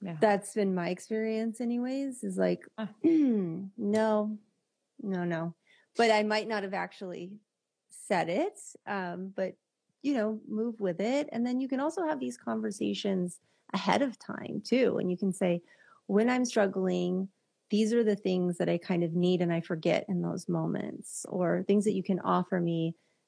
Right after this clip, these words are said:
Speaker 2: that, um, aren't reassurance giving, but kind of supportive to me in my
Speaker 1: Yeah.
Speaker 2: recovery.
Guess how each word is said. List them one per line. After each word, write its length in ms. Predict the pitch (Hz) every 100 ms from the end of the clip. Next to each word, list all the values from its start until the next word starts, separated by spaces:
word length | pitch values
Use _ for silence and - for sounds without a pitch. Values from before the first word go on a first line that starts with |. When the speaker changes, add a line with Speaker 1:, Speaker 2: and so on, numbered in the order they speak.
| _
Speaker 2:
that, 500 | 202 180 165 160 151 _ _ _ _ _ -
um, 640 | 180 175 170 180 196 170 _ _ _ _ _ _ _ _ -
aren't 340 | - 190 -
reassurance 640 | - 175 175 - 170 202 -
giving, 500 | 247 269 285 285 240
but 280 | 185 -
kind 240 | - 190 170
of 200 | 170 160 - _ _ _ _ _
supportive 680 | - 196 170 - - - -
to 120 | - -
me 320 | - 233 214
in 120 | 226 190
my 80 |
Speaker 1:
Yeah. 60 | 190
Speaker 2:
recovery. 540 | - - 160 - -